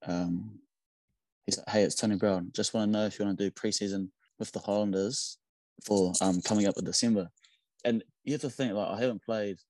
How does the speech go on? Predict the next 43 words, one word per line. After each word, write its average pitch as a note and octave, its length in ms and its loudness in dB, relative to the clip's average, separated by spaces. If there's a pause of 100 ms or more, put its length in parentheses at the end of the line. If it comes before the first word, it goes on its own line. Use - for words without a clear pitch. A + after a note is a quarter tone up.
(500)
Mitre F#2+ 320 -4 (200)
ten G#2+ 320 -4 (220)
yet. G2+ 260 0 (760)
Um, F#2+ 200 2 (100)
I F2 40 -4
was F#2 100 -2
playing F#2 200 2
Otago F2+ 280 -2
B. G2 300 2 (600)
And B2 120 4
so A2+ 200 4
I, A#2+ 260 2
I'm B2+ 160 -4
thinking, F#2+ 400 -8 (800)
you G#2+ 60 4
know, F2 120 4
"Which A2 180 4
one A2 100 6
of F#2+ 140 6
my G#2 80 4
mates - 200 0
is E2+ 120 -4
this?" - 300 0
You F2+ 100 -4
know, A2 120 0
<laughs> - 40 -6
'cause, A2+ 300 2
like, C#3+ 160 2 (320)
I G3 60 6
haven't F3+ 140 4
even D3 80 0
played B2+ 200 0
Mitre A2+ 180 -4
ten. A2 260 -4
Why, A#2+ 200 -4
why A2+ 200 -2
would A#2 120 -2
he A#2 80 -2
ask G#2+ 180 -8
me G2 60 -10
to F#2 40 -10
do G2 100 -6
preseason? F#2+ 400 -4